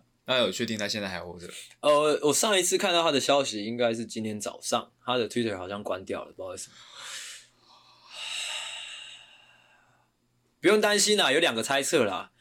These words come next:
Speaker 2: 第一个猜测就是
Speaker 1: 他在做效果。
Speaker 2: 呃，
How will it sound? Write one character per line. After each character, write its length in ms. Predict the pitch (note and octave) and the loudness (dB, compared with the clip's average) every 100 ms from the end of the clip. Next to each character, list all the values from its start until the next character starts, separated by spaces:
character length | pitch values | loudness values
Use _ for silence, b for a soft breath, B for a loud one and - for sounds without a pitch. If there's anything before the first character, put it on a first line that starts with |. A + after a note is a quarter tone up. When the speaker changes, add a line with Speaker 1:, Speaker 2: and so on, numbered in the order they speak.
| B B B B | B B B B
Speaker 2:
第 120 | F#3 | 2
一 40 | |
个 80 | F#3+ | 4
猜 200 | E3+ F3 | 4 2
测 160 | F3 E3 | 4 2
就 100 | D3+ | 2
是 340 | D#3 C#3+ A2 - | 0 0 -2 -4
Speaker 1:
他 60 | |
在 100 | A2+ | -6
做 160 | G#2+ G#2+ | -2 -4
效 160 | G#2 F#2 | -4 -6
果。 240 | - - _ b b b | -8 -20 _ b b b
Speaker 2:
呃， 140 | F#3+ | 0